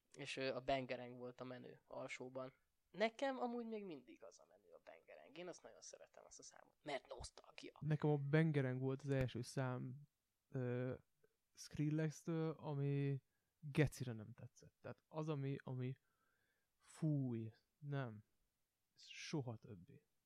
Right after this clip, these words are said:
Speaker 2: Nekem az első lemeze volt, ami tetszett, a Bangerang talán nem azon volt már.
Speaker 1: Meg, ö, én amit nagyon sajnálok,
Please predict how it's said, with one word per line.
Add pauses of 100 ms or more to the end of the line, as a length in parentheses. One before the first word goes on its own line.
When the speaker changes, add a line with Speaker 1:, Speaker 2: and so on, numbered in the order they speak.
(840)
Speaker 2:
Nekem
az (260)
első
lemeze
volt,
ami
tetszett,
a
Bangerang
talán
nem
azon
volt
már. (1400)
Speaker 1:
Meg,
ö,
én
amit
nagyon
sajnálok,